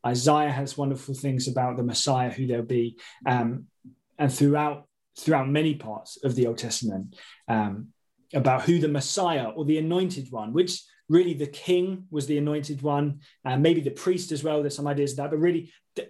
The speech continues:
you know, Da-, King David would have been called the anointed one. And so where is the new David? Where is the true David, the one who is even greater than David? Um, yeah, so that's one of the ways I love to trace themes, uh, through the Old Testament.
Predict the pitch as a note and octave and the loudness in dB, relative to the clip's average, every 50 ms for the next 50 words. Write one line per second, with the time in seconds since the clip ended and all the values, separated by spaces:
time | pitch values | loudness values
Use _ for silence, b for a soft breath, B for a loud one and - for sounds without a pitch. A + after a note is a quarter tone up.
0 | _ _ D#3+ E3 D3+ C3+ A#2+ B2 - E3+ E3 F3 F3 - F#3 F3+ F3 D3+ E3 D#3+ | _ _ 0 2 2 2 2 2 4 4 4 4 2 0 0 0 2 2 2 0
1 | D#3+ C#3 C3+ B2 A#2+ B2+ C3+ C3 B2 C#3+ C#3 C3 - B2+ B2+ A#2+ A2+ - C#3 C#3+ | 0 0 -2 -4 -4 -4 -6 -6 -4 -4 -6 -6 -4 -6 -6 -6 2 4 4 4
2 | C3 C3 C3 C3+ C#3+ C#3+ C#3 B2+ A2+ A2+ A2 F2+ F2 E2 - _ b b b b | 4 2 0 -2 -2 -2 -4 -8 -10 -10 -12 -12 -12 -12 -16 _ b b b b
3 | b - B2 B2 C3+ B2+ C3 D#3 E3 E3 E3 F3 F3+ E3+ D#3+ C#3 C3 C#3+ C3+ C3 | b -2 0 2 4 4 4 4 4 4 2 0 -2 -2 -4 -4 -2 -2 -2 0
4 | C3+ C#3 C#3+ C#3+ C3 A#2+ B2 B2 B2 A#2 A2 G2 F#2 - - C#3+ C#3+ C#3+ C3+ - | 0 2 2 2 0 -2 -2 -2 -2 -2 -4 -6 -10 -4 -2 0 2 2 0 -2
5 | C3+ B2+ - - - - E3 D#3+ D#3+ D#3 C#3 C3 A#2+ A2+ G#2+ G#2+ G#2 - - C3 | -6 -6 -6 -6 0 4 4 4 4 2 0 -4 -6 -8 -10 -12 -14 -10 -6 -6
6 | C3 A#2+ G#2+ C3 C3+ B2 - C#3 C3 B2+ A#2 A2 - C#3 C#3 C3 B2 A#2+ - - | -6 -2 0 0 0 2 2 2 0 0 -2 -2 0 0 0 2 0 -2 -4 -6
7 | A2 G2 - b b b b b b b _ _ _ A#2+ A2+ A2 A2+ A2 A2 G2 | -6 -8 -8 b b b b b b b _ _ _ 2 2 4 4 4 2 0
8 | G2 G2 F#2+ - - - - C#3 B2 A#2 A2 A2 G#2+ G#2+ - - _ _ _ _ | -2 -6 -8 -10 -12 -6 -2 0 0 2 2 0 0 -2 -6 -14 _ _ _ _
9 | B2 C#3+ D#3+ D3+ C3 - - C#3+ C3+ C3+ D3+ E3 - - D3 D3+ D3+ D3 C#3 C3+ | 4 6 6 6 2 -2 -2 0 0 2 2 0 -2 -2 -2 -2 0 0 0 0
10 | C3 B2+ B2 - - C#3+ C#3+ C#3+ C#3 C3+ B2 - - C3 A#2+ - - - - D#3 | 0 -2 -4 -2 -2 0 0 2 0 0 -4 -6 -10 -12 -10 -10 -8 -2 0 2
11 | D3 C#3 - - - D3 C#3 B2 A#2 A2 G2+ G#2+ G#2+ - - b b b b b | 2 2 0 -2 0 0 0 0 0 -4 -6 -6 -8 -8 -10 b b b b b
12 | b _ _ - A#2+ A2+ A2 A2 A2 - - C3+ A#2+ A2 A#2 A2+ A2 A2 G#2+ G#2+ | b _ _ -2 2 2 2 0 0 2 2 2 4 4 2 2 2 0 -2 -4
13 | G#2+ - - - - A2+ - - - G2+ F#2 F#2+ F#2+ | -6 -12 -14 -8 -6 -4 -4 -4 -4 -6 -6 -8 -8